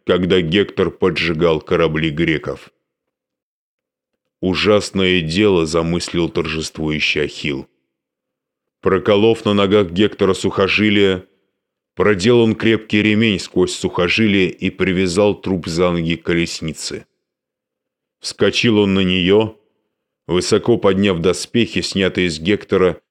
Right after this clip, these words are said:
и погнал коней по полю. По земле волочилось тело Гектора за колесницей. Пыль поднялась на поле. Почернела прекрасная голова Гектора от пыли. Бьется она о землю.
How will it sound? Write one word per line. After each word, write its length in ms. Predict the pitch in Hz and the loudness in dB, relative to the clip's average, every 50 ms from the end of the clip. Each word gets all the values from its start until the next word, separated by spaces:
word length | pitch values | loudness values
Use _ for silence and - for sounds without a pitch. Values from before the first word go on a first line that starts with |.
| _ _ _ _ _ _ - | _ _ _ _ _ _ -4
и 100 | 113 110 | -4 -4
погнал 640 | - - 104 101 82 87 95 92 98 92 92 87 | 0 0 0 0 0 0 0 0 2 0 0 0
коней 340 | - 92 87 85 82 82 78 | -2 -2 -2 0 -2 -4 -2
по 160 | - 85 80 | -2 -2 -4
полю. 460 | - - - 80 73 69 65 64 - _ _ _ _ _ _ _ _ _ _ _ _ _ _ _ _ _ _ _ _ _ _ - | -2 -2 -2 -2 -2 -2 -4 -6 -10 _ _ _ _ _ _ _ _ _ _ _ _ _ _ _ _ _ _ _ _ _ _ -4
По 140 | - 80 82 | -2 -2 -2
земле 440 | 80 87 90 87 90 92 101 107 98 | 0 -2 -2 0 0 0 2 0 2
волочилось 640 | 87 95 95 95 92 - - 101 92 92 90 - | 2 2 2 2 2 0 0 0 2 0 0 -2
тело 320 | - - 98 92 87 85 85 | -4 -2 0 2 2 2 0
Гектора 460 | 80 78 95 92 - - - 87 87 | 0 0 -2 -2 -4 -4 -4 -4 -4
за 160 | 80 82 85 | -2 -4 -6
колесницей. 920 | - - 82 82 78 - - - 78 73 71 - - - - - 67 - _ _ _ _ _ _ _ _ _ _ _ _ _ _ _ _ _ _ | -4 -4 -4 -4 -4 -6 -8 -8 -8 -8 -8 -10 -12 -12 -12 -12 -12 -16 _ _ _ _ _ _ _ _ _ _ _ _ _ _ _ _ _ _
Пыль 220 | - 127 123 113 98 | 0 0 0 0 0
поднялась 600 | - 92 85 73 85 85 80 80 76 73 - - | -2 -4 -4 -2 -2 -2 0 0 -2 -2 -4 -6
на 100 | 80 76 | -6 -8
поле. 480 | - - 73 71 71 69 65 - - _ _ _ _ _ _ _ _ _ _ _ _ _ _ _ _ _ _ - | -6 -4 -2 -2 -2 -2 -6 -8 -14 _ _ _ _ _ _ _ _ _ _ _ _ _ _ _ _ _ _ -4
Почернела 720 | 98 92 90 107 104 92 87 87 98 104 104 101 95 90 | -4 -2 -2 0 -2 0 0 0 0 2 2 2 2 0
прекрасная 680 | 90 - 95 90 - 90 90 92 87 - - - 82 82 | 0 -2 -6 -4 -2 0 0 0 0 -2 -4 -6 -4 -4
голова 360 | 78 82 85 85 85 82 80 | 0 0 2 2 2 2 0
Гектора 560 | 78 76 78 92 92 - - - 92 82 85 | -2 -2 -2 -2 -4 -4 -4 -4 -2 0 0
от 200 | 82 78 - _ | -2 -4 -6 _
пыли. 420 | - 95 92 90 78 71 73 67 - _ _ _ _ _ _ _ _ _ _ _ _ _ | -6 -4 -2 -2 -2 -4 -6 -8 -14 _ _ _ _ _ _ _ _ _ _ _ _ _
Бьется 720 | - 67 76 76 76 80 101 107 104 - - - 90 85 | -12 -6 -6 -4 -2 0 -2 -2 -2 -4 -6 -2 -2 -2
она 180 | 80 80 80 78 | 0 0 -2 -2
о 80 | 78 78 | -2 -4
землю. 540 | 73 73 76 73 69 73 76 76 73 - | -4 -4 -4 -4 -4 -6 -8 -10 -10 -12